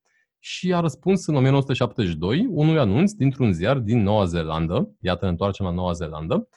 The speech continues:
anunț care căuta să alcătuiască o brigadă care să meargă să-și bage coada prin treburile nucleare ale Franței. Uh, da, Greenpeace căutau noi ținte pentru că americanii se potoliseră cu testele prin Alaska, adică în șaptezeci și unu au plecat ei pe o mică barcă,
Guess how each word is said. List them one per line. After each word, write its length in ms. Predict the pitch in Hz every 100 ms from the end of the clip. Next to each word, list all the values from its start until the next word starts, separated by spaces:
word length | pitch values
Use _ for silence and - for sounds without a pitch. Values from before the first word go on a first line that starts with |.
| _ _
anunț 360 | - 120 190 -
care 340 | - 156 170
căuta 340 | 170 127 - 151
să 160 | -
alcătuiască 500 | 143 127 - 135 -
o 40 | 117
brigadă 760 | 90 92 85 110 120 80 95 147
care 200 | - 127
să 160 | 127 107
meargă 260 | 139 160
să-și 240 | 147 120 95
bage 280 | 131 120
coada 320 | 104 151 175 165
prin 300 | 139 139 131
treburile 440 | 135 143 131 127
nucleare 460 | 120 98 95 123 123
ale 220 | 117 117
Franței. 480 | - 127 85 78 _ _ _ _ _ _
Uh, 260 | - 117 120
da, 200 | 123 170
Greenpeace 420 | 107 107 139 135 127
căutau 340 | 127 117 135
noi 220 | 123 117
ținte 360 | - - 156 175
pentru 240 | 165 156
că 100 | 147
americanii 580 | 139 135 127 151 151 151
se 160 | 143 131
potoliseră 520 | 139 139 147 117 92
cu 100 | -
testele 320 | 101 - 101
prin 180 | 90 104
Alaska, 400 | 95 92 - 87
adică 220 | 85 92
în 60 | 95
șaptezeci 300 | 117 - 104
și 60 |
unu 100 | 113
au 60 | 101
plecat 300 | 104 113 104
ei 100 | 104
pe 100 | -
o 60 | 98
mică 220 | 101 92
barcă, 600 | 85 175 180 185 180